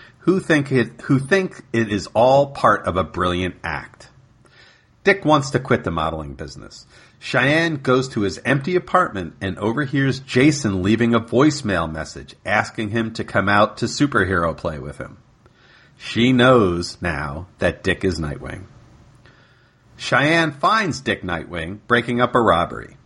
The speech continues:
One of the crooks runs out into the street and is almost hit by a car. Cheyenne uses her energy burst powers to stop the accident.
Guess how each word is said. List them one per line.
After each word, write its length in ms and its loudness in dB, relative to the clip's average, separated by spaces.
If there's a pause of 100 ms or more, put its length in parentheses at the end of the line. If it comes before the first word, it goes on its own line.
(580)
One 220 4
of 140 -4
the 80 0
crooks 560 0
runs 280 2
out 220 4
into 200 -6
the 100 -2
street 560 -2 (100)
and 180 -2
is 140 -2
almost 460 0
hit 180 -4
by 140 2
a 100 0
car. 540 -2 (360)
Cheyenne 600 2
uses 380 0
her 260 0
energy 400 2
burst 340 -4
powers 500 -4
to 120 -10
stop 420 0
the 160 0
accident. 480 -4